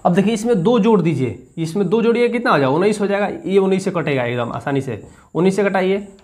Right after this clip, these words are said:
उन्नीस से चार सौ सैंतीस में भाग दीजिए, उन्नीस दूना अड़तीस, उन्नीस तिया सत्तावन, ज़्यादा, उन्नीस दूना का अड़तीस रखिए,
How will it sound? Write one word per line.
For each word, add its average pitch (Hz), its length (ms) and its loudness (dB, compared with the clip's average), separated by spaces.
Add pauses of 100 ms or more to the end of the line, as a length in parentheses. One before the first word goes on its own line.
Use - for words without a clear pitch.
उन्नीस 180 220 -2
से 196 80 -2
चार 170 280 0
सौ 180 120 -4
सैंतीस 165 340 -4
में 175 120 -2
भाग 156 160 0
दीजिए, 160 380 -4 (380)
उन्नीस 196 320 2
दूना 190 260 0
अड़तीस, 170 200 0
उन्नीस 156 140 -2
तिया 175 100 -2
सत्तावन, 175 280 -2
ज़्यादा, 165 200 -2
उन्नीस 170 200 -2
दूना 175 200 -2
का 175 100 -2
अड़तीस 180 260 -2
रखिए, 170 400 -6